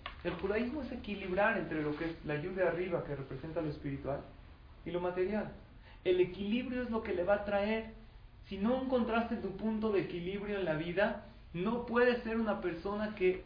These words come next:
haya, que esté todo el tiempo radiando luz a los demás.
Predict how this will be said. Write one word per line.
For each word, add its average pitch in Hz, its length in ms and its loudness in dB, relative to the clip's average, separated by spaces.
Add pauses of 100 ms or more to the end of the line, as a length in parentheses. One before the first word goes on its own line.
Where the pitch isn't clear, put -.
haya, 208 600 4 (340)
que 165 100 0
esté 202 540 0 (260)
todo 220 200 4
el 214 120 2
tiempo 214 280 0
radiando 196 560 2
luz 202 300 -2
a 190 60 2
los 160 140 2
demás. 135 240 -2